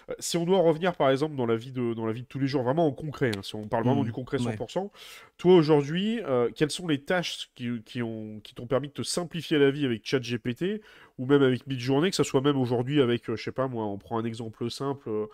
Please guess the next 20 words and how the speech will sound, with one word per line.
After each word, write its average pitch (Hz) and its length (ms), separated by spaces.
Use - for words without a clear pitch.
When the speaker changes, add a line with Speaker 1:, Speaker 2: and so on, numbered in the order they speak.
Speaker 1:
avec 117 220
la 123 60
version 117 280
gratuite, 120 460
qu'est-ce - 180
que 151 60
vous 131 60
pouvez 143 180
faire 202 260
tout 196 140
de - 40
suite 208 260
avec 139 200
ces 127 180
outils-là 147 380
pour 131 120
vous 127 100
simplifier 160 500
la 139 140
vie 190 240